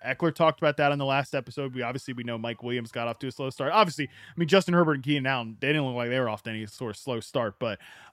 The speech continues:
some of these other teams like Green Bay, they don't play any guys in the preseason. The Rams don't play any guys in the preseason. They got rocked in week one. Um, they, they, this might just be something going forward in fantasy to keep as, like, a potential buying opportunity. Like, the teams that,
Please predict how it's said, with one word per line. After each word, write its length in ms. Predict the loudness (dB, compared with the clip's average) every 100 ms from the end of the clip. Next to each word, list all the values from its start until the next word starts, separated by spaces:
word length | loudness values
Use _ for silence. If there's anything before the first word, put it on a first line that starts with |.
| _
some 140 | 2
of 60 | 4
these 120 | 8
other 140 | 8 6
teams 240 | 2 0
like 120 | -2
Green 300 | -2 0 0
Bay, 400 | 4 6 6 4
they 80 | 2
don't 140 | 0
play 140 | -2 -2
any 100 | 2
guys 240 | 2 2
in 60 | 0
the 60 |
preseason. 460 | -6 -6 -4 -4 -6
The 80 | -8
Rams 320 | -8 -6 -6
don't 200 | -6 -6
play 140 | -6
any 100 | -6
guys 260 | -4 -6 -6
in 100 | -10
the 60 | -10
preseason. 500 | -10 -8 -8 -8 -6
They 80 |
got 340 | -4 -6 -8 -12
rocked 380 | -6 -4 -6 -6
in 120 | -8
week 240 | -8 -8
one. 400 | -6 -4 -4 -8 -12 -20 -20 -8
Um, 480 | -4 -4 -4 -8 -14 _ -2
they, 180 | 4 4
they, 220 | 6 2 2
this 220 | 0 4
might 180 | 2 4
just 160 | -2
be 80 | -2
something 340 | -2 -2 -2
going 260 | -6 -6 -6
forward 260 | -2 -2 -2
in 80 |
fantasy 480 | -6 -6 -6 -6 -8
to 160 | -6 -8
keep 320 | -6 -6 -4
as, 180 | -4 -4
like, 220 | -8 -8 _ _ _ _ _ -6
a 60 |
potential 680 | -4 -2 -2 -4 -2 -2 -2
buying 460 | -4 -2 -2 -4 -8
opportunity. 680 | -10 -12 -10 -8 -8 -8
Like, 220 | -8 -8
the 80 | -10
teams 320 | -6 -4 -4
that, 140 | -6